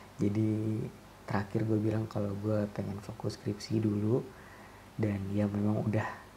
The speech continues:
sempat ada kemarin kesibukan terkait skripsi dan juga hal-hal lain. Tapi gue pikir kalau nunggu skripsi selesai, kayaknya bakal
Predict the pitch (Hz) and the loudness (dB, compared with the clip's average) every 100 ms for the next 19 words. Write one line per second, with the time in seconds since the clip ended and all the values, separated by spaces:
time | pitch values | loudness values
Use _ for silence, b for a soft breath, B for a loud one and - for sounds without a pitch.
0 | - - - - - 117 107 107 - 113 | -20 -20 -20 -16 -6 -2 2 2 2 4
1 | 104 101 104 98 101 101 135 165 170 196 | 4 2 0 0 0 -2 -4 -8 -12 -14
2 | - - - - - - 110 104 104 107 | -16 -20 -20 -16 -8 0 2 4 2 0
3 | 101 - - 113 - 117 - 110 104 107 | -2 -2 -2 -2 -2 0 2 2 4 2
4 | 110 107 101 101 101 107 120 135 - - | 0 -2 -2 -4 0 2 4 2 -6 -18
5 | - B B B B B 110 107 131 131 | -20 B B B B B -2 4 8 8
6 | 135 135 139 - - 117 113 117 131 127 | 8 6 4 -6 -4 0 2 4 4 4
7 | 127 117 - - - 123 120 117 - 120 | 4 2 2 -2 -2 2 4 2 4 4
8 | 131 127 131 131 131 - 147 143 143 151 | 4 -2 2 4 4 2 -2 0 2 2
9 | - 127 131 139 135 120 117 120 113 110 | 2 2 2 2 2 0 0 -2 0 -2